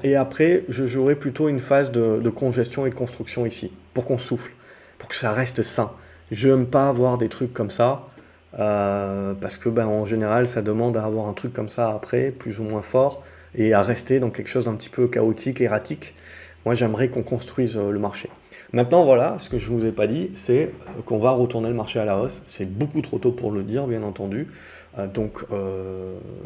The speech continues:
et pour moi, tant qu'on ne dépassera pas les six mille trois cent cinquante points, on ne parle pas de retournement haussier du marché. Donc,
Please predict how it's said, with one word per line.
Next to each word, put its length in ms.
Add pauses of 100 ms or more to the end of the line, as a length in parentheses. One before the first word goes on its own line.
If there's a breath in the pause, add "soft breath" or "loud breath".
(400)
et 100
pour 200
moi, 240
tant 140
qu'on 200
ne 60
dépassera 400
pas 100
les 120
six 180
mille 140
trois 160
cent 120
cinquante 320
points, 260 (640 loud breath)
on 160 (120)
ne 100
parle 320
pas 320 (140)
de 100
retournement 880
haussier 540
du 300
marché. 340 (100)
Donc, 240